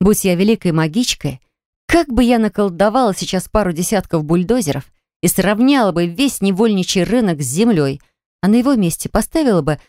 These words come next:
благотворительный комплекс. В его состав бы входил целый ряд культовых и социальных сооружений.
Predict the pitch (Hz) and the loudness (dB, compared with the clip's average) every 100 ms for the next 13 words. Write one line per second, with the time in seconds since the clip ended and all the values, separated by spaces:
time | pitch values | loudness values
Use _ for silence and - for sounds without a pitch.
0 | _ 180 202 214 202 240 269 190 165 180 | _ 0 0 2 2 0 0 -2 0 0
1 | 165 160 - - _ _ _ - 175 180 | 0 -4 -8 -12 _ _ _ 0 2 2
2 | 165 - 190 160 165 165 165 175 160 220 | -2 0 0 0 -2 -2 0 -2 -2 -2
3 | 214 175 175 - - 240 - 180 175 - | 0 0 -2 -4 -2 -2 0 -2 -2 -6
4 | _ 170 - 175 180 180 175 - 160 180 | _ -4 -2 0 0 0 -2 -2 0 0
5 | 196 156 139 | 0 -2 -6